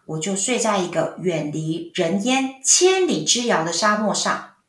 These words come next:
感觉上啊，这个比发生船难乘坐救生艇在汪洋大海中的水手，我觉得我还更加的孤绝孤立。所以你很不难想象，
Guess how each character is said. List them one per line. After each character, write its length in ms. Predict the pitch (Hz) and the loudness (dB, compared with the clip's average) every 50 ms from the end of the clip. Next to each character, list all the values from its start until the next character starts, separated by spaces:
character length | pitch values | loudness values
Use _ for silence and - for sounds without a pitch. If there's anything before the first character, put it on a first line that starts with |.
| _ - - - - - - - - - | _ -20 -20 -16 -16 -16 -16 -16 -4 -2
感 180 | 220 190 190 | 0 2 2
觉 160 | 196 214 240 | 2 2 2
上 280 | 247 - 330 320 294 - | 2 4 4 4 4 4
啊， 180 | 190 165 147 156 | 4 2 2 2
这 140 | - 254 | 0 0
个 120 | 247 220 196 | 0 0 0
比 200 | - 180 160 160 | 0 -2 -4 -4
发 260 | 156 - 208 202 208 | -2 0 2 2 2
生 280 | 208 - 214 202 196 196 | 2 0 0 0 2 2
船 320 | - - 190 160 151 160 | 2 0 0 -2 -2 0
难 340 | 202 202 175 160 - - - | 0 0 0 0 -2 -4 -6
乘 260 | - - 196 180 196 | -4 -2 0 0 0
坐 200 | 196 - - 160 | 0 0 0 0
救 240 | - - 294 269 226 | 2 2 2 2 2
生 240 | - 233 220 220 214 | 2 2 2 0 -2
艇 320 | - - - - - - | -4 -6 -8 -8 -6 -6
在 400 | - - 220 196 175 151 - - | -2 0 2 2 2 0 0 -2
汪 280 | 190 214 247 262 262 254 | 0 2 4 4 4 4
洋 200 | 226 185 170 180 | 2 0 0 2
大 120 | - 208 202 | 0 0 0
海 200 | 190 180 151 - | 0 0 -2 -2
中 180 | - 185 190 | -2 -2 -2
的 100 | 185 175 | -2 -2
水 220 | 165 - 151 156 156 | -2 -4 -4 -2 -2
手， 320 | 156 - - - - - - - - - - | 0 0 0 -2 -4 -8 -12 -16 -20 -20 -12
我 80 | - 175 | -10 -6
觉 100 | 160 196 | -4 0
得 140 | 196 202 175 | 2 2 2
我 100 | 151 143 | 2 0
还 260 | 139 147 151 151 - | 0 0 0 0 0
更 260 | - - 262 214 185 - | 0 2 2 2 2 2
加 180 | 190 180 175 | 4 2 4
的 140 | 170 165 160 | 2 2 -2
孤 260 | - - 233 - 156 | -2 -2 -2 -2 0
绝 260 | 151 - 165 156 139 | -2 0 0 0 -2
孤 240 | 156 - 196 185 180 | -2 -4 -4 -4 -2
立。 320 | 180 190 175 - - - - _ _ _ _ _ _ _ - - - - - | -2 -4 -6 -6 -8 -12 -16 _ _ _ _ _ _ _ -20 -20 -20 -12 -4
所 160 | - 349 370 | 2 4 6
以 100 | 392 349 | 6 6
你 140 | 262 233 220 | 4 4 2
很 340 | 208 190 160 160 - - - _ _ | 2 0 0 -2 -6 -12 -20 _ _
不 80 | - 302 | 0 2
难 180 | 240 190 190 | 2 2 2
想 200 | 196 - 170 - - | 2 0 -2 -4 -4
象， 380 | - 196 175 - - - - | -2 -2 -2 -2 -4 -8 -14